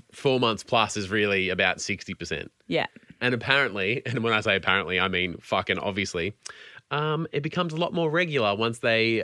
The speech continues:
Speaker 1: are no longer <laughs> single.
Speaker 2: Oh.
Speaker 1: 'Cause they go, "Oh, a girl's coming over?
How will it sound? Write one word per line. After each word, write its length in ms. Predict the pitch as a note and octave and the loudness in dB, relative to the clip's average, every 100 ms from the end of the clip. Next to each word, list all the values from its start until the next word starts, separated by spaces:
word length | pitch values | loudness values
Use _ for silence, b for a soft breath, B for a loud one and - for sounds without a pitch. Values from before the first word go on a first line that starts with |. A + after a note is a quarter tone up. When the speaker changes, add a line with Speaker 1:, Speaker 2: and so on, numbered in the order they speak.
| - | 0
Speaker 1:
are 160 | G#2+ | 0
no 160 | G#2+ G#2+ | 2 2
longer 200 | A2 B2 | 2 0
<laughs> 20 | |
single. 420 | - - C#3 G#2+ - G3 - _ _ _ _ b b b b F4 | -2 -2 -2 -4 -2 -2 -2 _ _ _ _ b b b b 0
Speaker 2:
Oh. 1160 | A#4 C#5+ D#5+ E5 E5+ D#5 A#4+ F#4+ C#4 A3+ E3+ D3 | 0 2 0 2 2 2 2 4 4 4 4 4
Speaker 1:
'Cause 100 | C#3 | 4
they 60 | |
go, 120 | C#3 - | 2 4
"Oh, 180 | D#3 C3 | 2 2
a 120 | A2 | 0
girl's 340 | - G2+ D3 - | 2 4 4 2
coming 260 | G3 G#3 | 0 2
over? 320 | G#3+ A#3 E4+ | 2 2 0